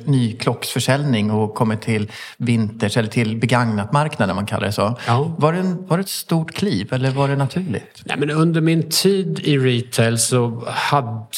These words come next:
Speaker 2: jag väl liksom ett ökande intresse för, för vintageklockor, ehm, i, i allmänhet då, och började följa auktioner. Och på den tiden så var det ju Antikorum som var det största auktionshuset för klockor på,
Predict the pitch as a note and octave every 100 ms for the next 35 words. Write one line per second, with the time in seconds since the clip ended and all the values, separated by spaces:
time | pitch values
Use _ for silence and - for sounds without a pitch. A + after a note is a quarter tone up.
0 | D#3+ E3+ D#3 B2+ - A#2 A2+ A#2 - C#3+
1 | B2 A#2 A#2+ A#2 A#2+ A2+ B2+ - - B2+
2 | - G#2+ G#2 G#2 G#2 A#2+ - G#2+ A2+ G#2+
3 | A2 G2+ - C#3+ - - C3+ B2 A#2 A#2+
4 | A#2+ - A2+ A2+ G#2+ A2 G#2+ G#2+ G#2+ G#2
5 | G2+ - A#2+ G#2 C3 A2+ A2 A2 A#2 E3
6 | C#3 - G2 G2+ G#2 A#2 G2+ A#2+ G#2 G#2+
7 | G#2+ - G#2+ G2+ G2+ A2+ - - C3+ C3
8 | A2+ G#2+ C3+ A#2 D3 C#3+ - A2 G2+ G#2
9 | - G#2+ G2+ G2+ G2+ G2+ G2+ A#2+ - B2+
10 | G#2 C3 C3 A#2+ G2 G2 - G2+ G2+ F#2+
11 | G#2 G2 G2+ - G2 A#2 C#3 B2 - D#3
12 | C#3 - A2